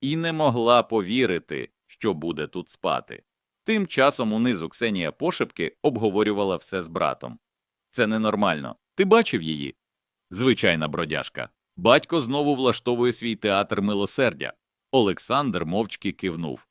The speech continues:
У чомусь він погоджувався з сестрою, але сперечатися з батьком було марно. Пізніше, за вечерею, Альона не звикла до такого багатства на столі,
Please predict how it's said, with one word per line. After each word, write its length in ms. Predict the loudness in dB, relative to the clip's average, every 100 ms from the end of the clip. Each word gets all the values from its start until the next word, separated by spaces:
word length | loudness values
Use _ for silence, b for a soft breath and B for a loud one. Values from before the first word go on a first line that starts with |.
| _ _
У 120 | 0 2
чомусь 420 | 2 0 -2 -4
він 160 | -6
погоджувався 720 | 0 2 2 2 0 -2 -4 -8
з 40 |
сестрою, 680 | -8 -10 -4 2 2 2 -2 _
але 320 | 0 2 0 -6
сперечатися 800 | -6 -6 -4 -4 -4 -6 -12 -8
з 60 |
батьком 480 | -2 -2 -2 -6 -8 -8
було 320 | -2 -2 -2
марно. 520 | -2 -4 -4 -10 -16 _ _ _ _ -6
Пізніше, 720 | -4 -2 -2 -2 -4 -8 -8
за 200 | -4 -2
вечерею, 540 | -2 -2 -2 0 0 0
Альона 600 | 0 0 2 0 -2 -6 _ _ _
не 180 | -2 0
звикла 400 | -2 -4 -2 -2
до 140 | -2
такого 340 | -4 0 0 2
багатства 500 | 2 0 -2 -6 -4
на 120 | -4
столі, 380 | -4 -6 -6